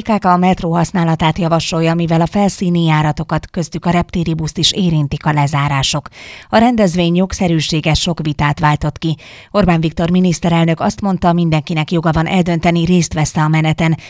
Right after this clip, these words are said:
de a jogszabályok megsértése következményekkel jár. A rendőrség szerint a gyűlés biztonsága a szervező felelőssége,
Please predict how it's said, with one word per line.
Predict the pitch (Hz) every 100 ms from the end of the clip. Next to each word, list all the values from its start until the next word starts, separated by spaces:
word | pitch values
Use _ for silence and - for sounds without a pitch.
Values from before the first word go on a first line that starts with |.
| -
de | - 196
a |
jogszabályok | 226 226 220 170 160 147
megsértése | 170 170 - 156 165 147 160
következményekkel | - 160 151 - 165 147 151 147 143 - 170
jár. | 151 143 - - - - - -
A |
rendőrség | 214 247 240 - 208
szerint | - 185 180 170
a |
gyűlés | 170 185 170 160
biztonsága | 165 151 170 156 165 156 160
a |
szervező | - 175 160 160 160
felelőssége, | 165 165 160 160 156 - 160 170